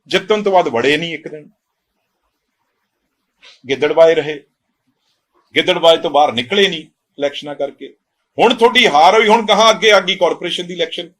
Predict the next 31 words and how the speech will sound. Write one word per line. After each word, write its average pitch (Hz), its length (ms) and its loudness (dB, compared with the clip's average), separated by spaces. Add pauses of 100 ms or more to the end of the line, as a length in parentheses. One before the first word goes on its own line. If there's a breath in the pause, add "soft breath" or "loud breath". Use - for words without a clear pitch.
(220)
ਹੁਣ 156 100 -20
ਕਿਹੜੇ 214 300 -8
ਮੂੰਹ 208 180 -8
ਨਾਲ 202 100 -6
ਲੁਧਿਆਣੇ 170 360 -6
ਜਾਓਗੇ 156 360 -8
ਤੁਸੀਂ 135 260 -16
ਦੋਨੋਂ? 123 280 -16 (1700)
ਕਿਹੜੇ 294 260 4
ਮੂੰਹ 254 200 2
ਨਾਲ 247 140 2
ਲੁਧਿਆਣੇ 202 360 0
ਜਾਓਗੇ 165 340 0
ਹੁਣ 143 160 -8
ਤੁਸੀਂ 127 240 -20
ਦੱਸੋ? 123 240 -12
ਨਾ 151 120 -8
ਤੁਸੀਂ - 260 -16
ਘਰ 120 240 -6
ਦੇ 143 220 -4
ਰਹੇ 160 120 -4
ਨੇ, 156 120 -8 (120)
ਘਾਟ - 200 -6
ਦੇ 110 160 -16
ਰਹੇ। 107 160 -16 (1300)
ਇਸ 175 200 -8
ਕਰਕੇ 175 380 -6
ਲਾਲਚ 143 640 -2
ਬੁਰੀ 139 260 -6
ਬਲਾ 127 400 -6
ਏ, 135 260 -12